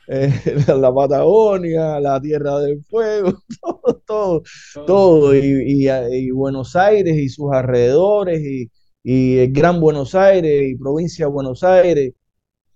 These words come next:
Speaker 1: Bueno, eh, eh, en fin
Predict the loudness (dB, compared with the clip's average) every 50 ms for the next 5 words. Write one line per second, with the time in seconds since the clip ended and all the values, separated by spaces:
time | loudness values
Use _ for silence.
0 | _ _ _ _ _ _ _ _ _ _ _ _ _ 0 2 2 2 2 -2 -6
1 | -10 _ -4 -2 0 0 0 0 0 -2 -6 -10 -16 _ _ _ _ _ _ _
2 | _ _ _ _ _ _ _ _ _ _ _ _ _ _ -20 -14 -6 -2 0 0
3 | 2 2 0 0 0 0 0 -2 -2 -4 -4 -6 -6 -6 -6 -8 -10 -12 -18 _
4 | _ _ _ _ -6 -4 -4 -2 0 2 2 2 2 0 -2 -6 -8